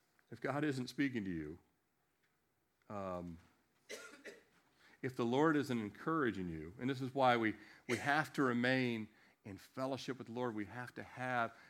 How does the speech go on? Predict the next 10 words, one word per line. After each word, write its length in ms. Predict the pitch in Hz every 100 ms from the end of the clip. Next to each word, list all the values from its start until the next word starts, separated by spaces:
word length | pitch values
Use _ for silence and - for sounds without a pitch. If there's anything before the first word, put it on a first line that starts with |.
| - -
a 180 | 107 92 - _ _
pipeline 600 | - 151 143 135 131 127
of 260 | - 104 92 - _ -
prayer 640 | - 143 135 131 131 123 - _ - _
and 100 | 107
communication 640 | - 104 95 117 147 139 131
with 100 | 117
God. 260 | 131 131
But 120 | 135
if 100 | 135